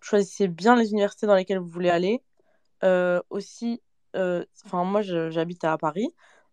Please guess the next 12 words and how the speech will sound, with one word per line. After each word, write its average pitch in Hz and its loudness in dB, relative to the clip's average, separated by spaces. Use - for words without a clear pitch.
Et 208 0
je 185 -6
sais 240 -2
qu'on 226 -4
m'avait 180 2
dit, « 185 -6
Oui, 214 -4
postule 196 2
dans 170 0
toute - -8
la 185 8
France 202 4